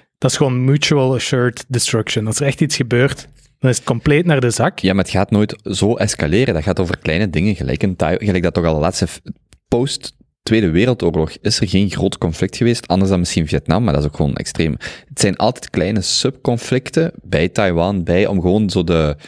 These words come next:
Speaker 2: niet gewoon, ik bedoel, het is conflict, complexer dan dat, maar welk is nu toonaangevend land? Hè, er is morgen een conflict. Hoe weet je nu of, eh, de V S dan wel China militair leiden?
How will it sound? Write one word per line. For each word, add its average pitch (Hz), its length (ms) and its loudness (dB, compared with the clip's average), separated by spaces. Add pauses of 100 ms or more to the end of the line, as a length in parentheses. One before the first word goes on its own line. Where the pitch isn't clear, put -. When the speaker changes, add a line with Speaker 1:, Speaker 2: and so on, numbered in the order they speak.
(580)
Speaker 2:
niet 73 240 0
gewoon, 73 520 0
ik - 200 -4
bedoel, - 220 -2
het - 120 -14
is - 120 -6
conflict, 73 440 -4
complexer 73 560 -2
dan 71 140 0
dat, 82 120 0
maar 95 220 -2 (760)
welk 123 280 0
is 156 100 -2
nu 127 180 0
toonaangevend 101 680 0
land? 71 260 -2
Hè, - 100 -2
er 107 100 0
is 95 120 -4
morgen 98 340 0 (120)
een 92 160 0
conflict. - 680 -4 (220)
Hoe 135 140 2
weet 170 160 2
je - 80 -2
nu 151 100 4
of, - 320 -2 (320)
eh, 85 300 2 (100)
de 87 180 0
V 95 280 2
S 110 80 -2
dan 87 180 2
wel 101 180 2
China 165 480 -2 (500)
militair 95 600 2
leiden? 76 440 0